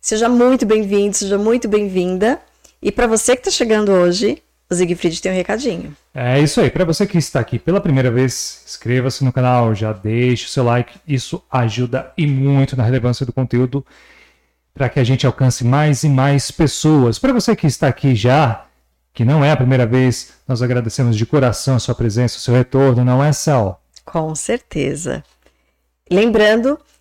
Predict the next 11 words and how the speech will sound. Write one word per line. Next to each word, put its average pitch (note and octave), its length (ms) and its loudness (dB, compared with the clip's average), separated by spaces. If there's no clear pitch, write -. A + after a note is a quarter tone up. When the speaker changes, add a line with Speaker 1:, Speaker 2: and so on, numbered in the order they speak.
Speaker 1:
que - 140 -4
esse G3 200 2
aqui F#3+ 160 -6
é F#3 40 0
um F#3 80 -2
bate-papo F3+ 640 -2
onde F#3+ 160 -6
você A3 500 -4
também F#3+ 260 -2
faz - 260 -4
parte. E3+ 600 -4